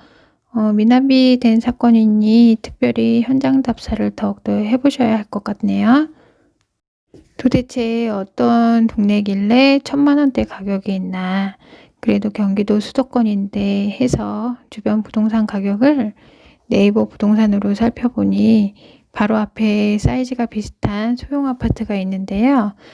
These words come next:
거기 또한 이천만 원대로 나와 있더라고요. 그리고 같은 권역에 오피스텔도 있는데 거기도 한 천칠백만 원짜리가 호가로 나와 있습니다.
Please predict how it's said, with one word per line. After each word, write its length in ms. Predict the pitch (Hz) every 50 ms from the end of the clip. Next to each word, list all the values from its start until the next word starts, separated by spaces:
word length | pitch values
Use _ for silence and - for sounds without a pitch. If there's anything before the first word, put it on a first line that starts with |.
| - _ _ _ _
거기 260 | - - 208 208 208
또한 360 | 202 - 220 214 214 208 202 196
이천만 540 | 190 185 196 - 240 233 240 240 240 233
원대로 500 | 233 220 214 208 - 202 196 - 196 202
나와 280 | 190 190 190 190 190 190
있더라고요. 800 | 190 185 - - 190 190 190 180 - - 226 240 262 240 214 190 - _ - _ _ _ _ _ _ _
그리고 500 | - - - 208 202 202 208 240 254 262
같은 380 | 254 - 214 196 - - 233 226
권역에 520 | 214 214 208 208 202 202 202 202 202 202
오피스텔도 1080 | 196 196 196 - - - 226 - - - - - 220 214 202 202 202 202 202 202 196 190
있는데 640 | 190 190 190 190 190 196 196 247 277 302 320 320 320 - - - _ _ _ _
거기도 360 | - - - 214 202 196 208 208
한 200 | 220 214 208 202
천칠백만 800 | - - 269 262 247 - - 294 269 - 285 269 262 240 226 220
원짜리가 1400 | 208 208 202 - 202 190 196 190 190 - 208 202 196 196 196 196 190 190 - 196 196 190 196 196 196 208 - - -
호가로 480 | - - _ - - 277 254 254 247
나와 320 | 240 214 190 185 185 185 185
있습니다. 800 | 185 196 - - - - 185 180 180 - 214 220 214 196 190